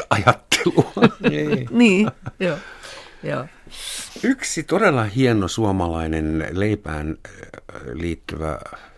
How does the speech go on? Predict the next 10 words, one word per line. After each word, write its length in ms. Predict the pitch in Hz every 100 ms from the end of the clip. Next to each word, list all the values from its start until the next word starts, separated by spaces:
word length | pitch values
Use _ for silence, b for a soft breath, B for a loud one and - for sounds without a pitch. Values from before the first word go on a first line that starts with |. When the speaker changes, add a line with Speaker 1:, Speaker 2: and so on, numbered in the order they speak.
| B - - -
Speaker 1:
juttu 340 | 110 - - 90
mun 160 | 80
mielestä 300 | 80 78 -
on 180 | 90 85
voileipäkakku. 1080 | 123 120 87 82 78 - 90 - - - 67
Olen 220 | 73 73
pari 220 | - 101 87
kertaa 600 | 78 76 - 73 71 73 - -
perhepileissä 840 | 90 80 73 78 71 62 - -
tai 260 | - 69